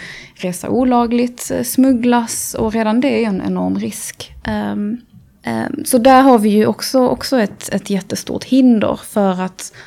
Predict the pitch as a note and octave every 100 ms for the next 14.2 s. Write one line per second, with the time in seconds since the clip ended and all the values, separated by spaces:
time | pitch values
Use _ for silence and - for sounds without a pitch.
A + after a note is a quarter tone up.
0 | - G#3+ G#3+ G3 G3 F3+ G3+ G3 G3 -
1 | G#3 G3 F#3+ F#3 - C4 F4+ - C4 -
2 | - - B3+ - - _ - - - -
3 | - A#3 A3 G#3+ A3 A3+ - - - -
4 | - _ _ _ _ _ _ A3 A#3+ C4
5 | A3 G3+ C#4 D4 - C4 B3+ A#3+ B3 A1
6 | - C4 A#3+ A#3 G3+ G3+ G3 G3 G3+ F#3+
7 | F#3+ F#3+ F#3 F#3 F#3+ F#3+ F#3 F#3+ G3 G3+
8 | F#3+ F#3 F#3+ F3+ F#3+ F#3+ F#3 F#3 F3+ F#3+
9 | - G3 G3 A3 C4 C#4 C4+ C4+ - A#3+
10 | A#3+ A#3+ - - - B3 A#3+ A#3+ A#3 A#3
11 | A#3+ A#3+ G#3+ G#3 A3 G#3+ G#3+ - G#3+ G#3+
12 | G#3 G#3 G3+ G3 - G3+ G3+ G3 G3 G3
13 | G3+ G3+ G3+ G3+ - G#3 G3+ G3 - G3+
14 | G3